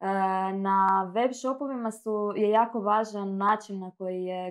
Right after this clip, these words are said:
e, su kategorizirani proizvodi, na koji je složena navigacija. I neke stvari koje smo izdvojile,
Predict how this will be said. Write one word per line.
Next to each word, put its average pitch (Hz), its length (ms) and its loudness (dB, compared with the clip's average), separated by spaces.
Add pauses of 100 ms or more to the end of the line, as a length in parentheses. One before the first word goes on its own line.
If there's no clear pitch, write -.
(160)
e, 180 320 -6
su 175 160 -18
kategorizirani 180 880 -6
proizvodi, 208 640 -2
na 190 160 -6
koji 190 160 -8
je 190 40 -6
složena 196 440 -6
navigacija. 175 840 -6 (520)
I 220 280 -2
neke 247 320 -2
stvari 247 400 0
koje 220 180 -4
smo 214 140 -8
izdvojile, 214 680 0